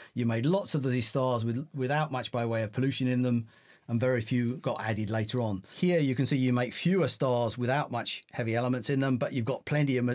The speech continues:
material at the end to make lots of stars that have heavy elements in them.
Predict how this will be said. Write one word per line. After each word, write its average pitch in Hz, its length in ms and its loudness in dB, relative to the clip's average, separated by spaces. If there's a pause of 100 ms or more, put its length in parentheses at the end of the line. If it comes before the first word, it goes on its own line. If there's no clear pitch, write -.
material 120 500 0
at 104 60 -6
the 117 160 0
end 113 340 -2
to - 80 -6
make 117 220 -2
lots 117 180 -4
of 110 80 -4
stars 104 440 -4
that - 120 -8
have 110 320 -6 (180)
heavy 98 220 -8
elements 90 360 -10
in 170 100 -14
them. 156 80 -20